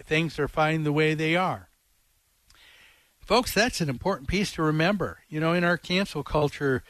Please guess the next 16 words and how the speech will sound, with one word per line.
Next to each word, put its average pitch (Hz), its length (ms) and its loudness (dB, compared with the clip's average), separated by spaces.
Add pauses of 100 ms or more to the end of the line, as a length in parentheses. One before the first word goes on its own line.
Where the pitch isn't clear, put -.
(260)
we 165 100 2
want 180 240 2
people 175 320 -2
removed, 160 720 2
we 156 160 0
want 151 140 2
them 160 160 -2
silenced, 147 720 0
we 139 100 2
want 151 220 2
them 156 140 -12
personally 165 520 0
destroyed 151 600 -2
in 151 100 2
their 147 140 4
life, 147 340 2